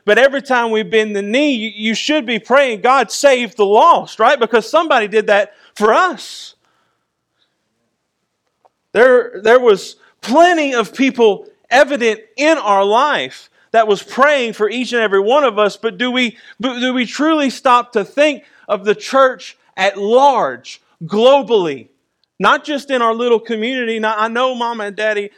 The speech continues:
Grandma and Grandpa prayed for me, aunt and uncle, friend and family. Well, I know all of that, but, but do you realize the salvation that's in you today, if you're saved, was prayed for by people you don't even know? Or at least it should be.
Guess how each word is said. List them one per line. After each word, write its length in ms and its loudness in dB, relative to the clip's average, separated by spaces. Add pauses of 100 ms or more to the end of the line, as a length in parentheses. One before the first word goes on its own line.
(240)
Grandma 420 -4
and 100 -10
Grandpa 440 -4
prayed 320 -8
for 160 -10
me, 200 -8
aunt 280 -8
and 140 -10
uncle, 380 -6 (160)
friend 500 -6
and 80 -12
family. 420 -6
Well, 160 0
I 120 -2
know 260 -2
all 220 -2
of 80 -8
that, 240 -2
but, 160 -10 (240)
but 120 -6
do 80 -4
you 220 -2
realize 640 0
the 140 -4
salvation 720 -4
that's 200 -6
in 280 -6
you 340 -6 (320)
today, 520 -2
if 280 -6
you're 160 -4
saved, 540 -4 (120)
was 220 -6
prayed 380 -4
for 260 -4
by 140 -4
people 420 -12
you 80 -12
don't 160 -10
even 240 -14
know? 160 -12 (1400)
Or 140 -8
at 60 -6
least 200 -8
it 80 -18
should 240 -10
be. 200 -20